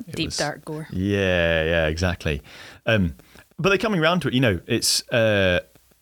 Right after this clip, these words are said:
Speaker 1: it, they get stuff done. They will, they will fix what they've got. Now, what problems they'll generate with the next solution, I don't know, but
Speaker 2: Mm, that's interesting.
Speaker 1: they were dynamic, which I appreciated.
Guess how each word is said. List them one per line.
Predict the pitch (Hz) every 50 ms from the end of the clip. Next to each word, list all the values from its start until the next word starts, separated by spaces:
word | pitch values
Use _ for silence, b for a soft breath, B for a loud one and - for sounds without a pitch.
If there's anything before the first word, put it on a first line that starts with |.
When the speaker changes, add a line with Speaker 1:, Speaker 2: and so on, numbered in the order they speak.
| _ _ _ _ _ -
Speaker 1:
it, | 120 - - 65 65 - - - - - - - - -
they | 156 117 127 131 131
get | 117 - - 151 120
stuff | - - 127 104 -
done. | 117 107 92 78 76 82
They | 90
will, | 90 98 95 92 90 -
they | - 92
will | 90 92 90 80 78 - _ _ _ _ _ _
fix | - - - - - -
what | -
they've | 92 82
got. | 98 - 117
Now, | 120 117
what | 120 139 139 - - 135 117 - _ _
problems | - 123 113 95 104 90
they'll | 101 98
generate | 90 110 104 101 98 92 92 90 - - - _ -
with | 92
the | - 101
next | 113 113 - - -
solution, | 92 82 78 - - 78 80
I | 80
don't | 85 85 82
know, | 85 76 71 73 78
but | - 85 73 - - _ B B B B B B B B B B B B B B B B B B B B B B B B B _ -
Speaker 2:
Mm, | 196 190
that's | 170 - - -
interesting. | 175 - - - -
Speaker 1:
they | 110 101
were | 101 95
dynamic, | - 117 107 101 87 80 73 - - -
which | - 107 98 -
I | 101 92 90 - - _ _ _ _ _ _ _ _ _ _ - _ _ _ _ _ _ _ -
appreciated. | - - 104 87 76 - 80 - - - -